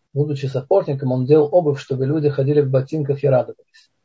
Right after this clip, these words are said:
Что Рав Деслер добавляет, что главной его целью было не заработать деньги, а помочь другим. Не продать будто просто ботинки, а, а чтобы людям было приятно ходить в них. И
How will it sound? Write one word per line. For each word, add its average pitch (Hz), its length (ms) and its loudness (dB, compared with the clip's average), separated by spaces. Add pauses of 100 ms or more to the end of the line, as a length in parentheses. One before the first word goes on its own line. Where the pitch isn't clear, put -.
(1400)
Что 135 560 -2
Рав 143 260 0
Деслер 160 360 2
добавляет, 139 500 2
что - 160 -8
главной 151 380 2
его 135 180 0
целью 156 420 0
было 147 520 2 (640)
не 139 160 2
заработать 143 520 4
деньги, 131 380 -2
а - 120 -12
помочь 147 340 0
другим. 135 440 0 (760)
Не 135 80 0
продать 143 380 6
будто 151 360 -2 (380)
просто 143 300 0
ботинки, 127 640 -2 (440)
а, 131 200 -8 (120)
а 131 120 -2
чтобы 143 320 2
людям 170 420 -2
было 175 160 4
приятно 165 420 2
ходить 139 360 -4
в - 40 -14
них. 131 160 -8 (2250)
И 131 220 -2